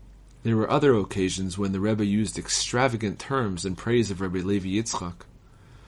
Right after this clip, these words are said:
I heard the Rebbe say of him that were it not for the fact that he lived in Berdichev,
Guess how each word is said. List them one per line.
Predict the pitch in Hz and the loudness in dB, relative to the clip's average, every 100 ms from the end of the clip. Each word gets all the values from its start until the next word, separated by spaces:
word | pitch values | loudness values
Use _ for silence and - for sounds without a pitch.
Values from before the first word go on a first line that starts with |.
| - - - - | -20 -20 -20 -4
I | 110 | 2
heard | 123 143 | 4 6
the | 123 | 6
Rebbe | 117 110 101 | 6 6 2
say | - 135 127 | 4 6 6
of | 90 | 4
him | 87 87 85 - - - | -2 -4 -6 -14 -12 -4
that | 104 | 0
were | 110 101 | 2 0
it | 71 | 2
not | 104 127 | 0 0
for | - 107 | 0 -2
the | 95 | -2
fact | - 127 117 113 | -2 0 0 -2
that | 101 | -4
he | 90 | -4
lived | 95 113 110 | 0 0 0
in | 107 92 | -2 -2
Berdichev, | 87 120 131 101 87 - | 0 2 2 0 -4 -8